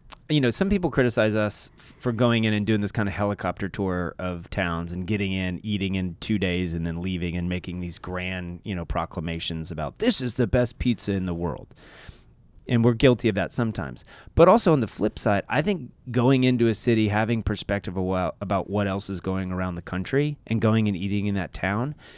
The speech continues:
Tandem, Tandem Bakery, Drifter's Wife, Kong Tu Bat, uh, Cheval, Little Giant, all these places that are in Portland, Maine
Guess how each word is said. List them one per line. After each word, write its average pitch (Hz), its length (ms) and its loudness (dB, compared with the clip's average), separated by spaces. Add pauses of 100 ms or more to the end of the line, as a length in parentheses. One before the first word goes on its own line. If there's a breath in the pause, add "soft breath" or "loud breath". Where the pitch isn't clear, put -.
(400 soft breath)
Tandem, 196 500 6 (300)
Tandem 185 380 4
Bakery, 107 680 0 (240)
Drifter's 165 480 4
Wife, 90 500 -4 (120)
Kong 147 240 2
Tu 147 140 0
Bat, 92 420 2 (300)
uh, 85 220 -4
Cheval, 117 760 4
Little 131 240 4
Giant, 107 480 2
all 175 160 4
these 202 160 2
places 110 460 0
that 104 160 2
are 101 120 0
in 95 140 0
Portland, 92 380 -2
Maine 107 400 -2